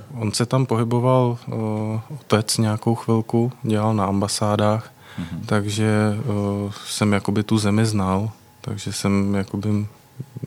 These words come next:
Speaker 1: jenom
Speaker 2: Měl jsi
Speaker 1: jakoby
Speaker 2: k ní
Speaker 1: řekl,
Speaker 2: blíž.
Speaker 1: „Jdu tam.“
Speaker 2: Hmm.
Speaker 1: On tam chvilku byl, tak mi říkal, „Jo, tam znám lidi,“
Speaker 2: Jak
Speaker 1: takže
Speaker 2: jsi, jak
Speaker 1: člověk
Speaker 2: jsi tam,
Speaker 1: tam měl
Speaker 2: jak
Speaker 1: lehký
Speaker 2: jsi tam
Speaker 1: zázemí.
Speaker 2: dorozumíval?
Speaker 1: Eh, anglicky,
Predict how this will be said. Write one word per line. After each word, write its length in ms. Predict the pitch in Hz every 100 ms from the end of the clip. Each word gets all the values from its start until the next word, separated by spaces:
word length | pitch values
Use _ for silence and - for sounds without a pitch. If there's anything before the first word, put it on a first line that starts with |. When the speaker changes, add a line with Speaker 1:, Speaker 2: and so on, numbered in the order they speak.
| 110
Speaker 1:
jenom 400 | 104 101 101 101
Speaker 2:
Měl 220 | 92 90
jsi 140 | 87 98
Speaker 1:
jakoby 120 | 104
Speaker 2:
k 40 |
ní 40 | 92
Speaker 1:
řekl, 220 | 82 95
Speaker 2:
blíž. 140 | 104 104 - - - - - - -
Speaker 1:
„Jdu 140 | 120
tam.“ 440 | 117 104 101 107 117 - - - -
Speaker 2:
Hmm. 200 | 85 90 92
Speaker 1:
On 60 | 104
tam 180 | 104 98
chvilku 360 | 101 98 117
byl, 280 | 104 95 98
tak 180 | 98 95
mi 80 | 101
říkal, 320 | - 104 101
„Jo, 280 | 98 104 107
tam 180 | 101 101
znám 300 | 98 101 101
lidi,“ 280 | 90 92 101
Speaker 2:
Jak 80 | 104 -
Speaker 1:
takže 200 | - 95
Speaker 2:
jsi, 60 | 101
jak 100 | 87
Speaker 1:
člověk 240 | 90 101
Speaker 2:
jsi 20 | 98
tam, 80 |
Speaker 1:
tam 80 | 95
měl 120 | 98 101
Speaker 2:
jak 60 |
Speaker 1:
lehký 200 | 98 -
Speaker 2:
jsi 80 | 98
tam 100 | 101 101
Speaker 1:
zázemí. 180 | 110 135
Speaker 2:
dorozumíval? 460 | 135 117 95 85 85 - - - - - - -
Speaker 1:
Eh, 460 | 104 101 98 92 -
anglicky, 600 | 98 95 110 - 131 156